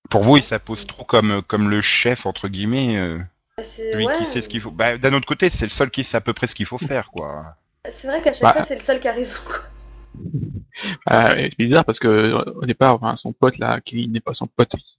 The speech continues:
Speaker 3: couche avec, euh, sa femme, euh, il
Speaker 1: Shane.
Speaker 3: devait, il devrait, voilà. Mais bon, il de-, il devrait savoir ce qu'il faut faire, là, mais non. C'est l'autre qui impose tout, quoi.
Speaker 1: Oh, bah, il est pas très, très futé, hein, le, le Shane,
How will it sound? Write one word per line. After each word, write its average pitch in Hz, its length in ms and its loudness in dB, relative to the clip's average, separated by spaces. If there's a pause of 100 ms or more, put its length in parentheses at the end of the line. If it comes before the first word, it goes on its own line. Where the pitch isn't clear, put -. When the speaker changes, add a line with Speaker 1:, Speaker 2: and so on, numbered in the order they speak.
Speaker 3:
couche - 200 -2
avec, - 260 0
euh, 107 120 0
sa 110 140 -2
femme, 139 260 4 (760)
euh, - 240 4
il - 160 -4
Speaker 1:
Shane. 95 160 -2
Speaker 3:
devait, 104 180 -2
il 120 60 -6
devrait, 123 260 2 (400)
voilà. 110 360 0 (460)
Mais 117 100 -2
bon, 110 280 -2
il 110 140 0
de-, 113 140 -2 (160)
il 120 60 -6
devrait 120 180 4
savoir 110 300 6
ce - 60 -8
qu'il - 100 -14
faut 123 120 2
faire, 131 280 2 (200)
là, 117 320 -4
mais 117 100 2
non. 113 240 -2 (600)
C'est - 120 0
l'autre 123 180 6
qui - 160 -2
impose 117 260 0
tout, 120 120 0
quoi. 120 220 -4 (840)
Speaker 1:
Oh, 101 100 4
bah, 87 120 8
il 87 60 4
est 87 40 2
pas 90 160 2
très, - 220 0
très 98 200 0
futé, 104 340 2
hein, 92 80 4
le, 87 300 0
le 90 120 -2
Shane, 98 200 -4